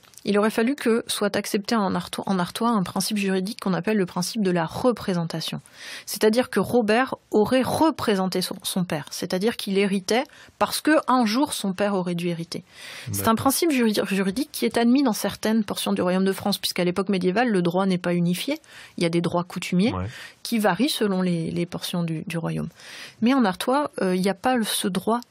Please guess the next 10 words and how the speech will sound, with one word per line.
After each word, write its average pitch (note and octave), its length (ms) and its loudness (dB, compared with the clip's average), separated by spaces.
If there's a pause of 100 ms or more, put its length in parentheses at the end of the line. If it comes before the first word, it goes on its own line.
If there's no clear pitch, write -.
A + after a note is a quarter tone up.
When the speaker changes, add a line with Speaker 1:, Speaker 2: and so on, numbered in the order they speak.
(200)
Speaker 1:
de G3+ 160 2
représentation. F3 800 -2 (560)
Et G#3 80 4
donc, A#3 140 4
Speaker 2:
D'accord. G#3+ 80 2
Speaker 1:
dans A3+ 100 4
ce A3+ 140 2
cas-là, G3 420 0
on G3 120 2
prend G#3+ 260 0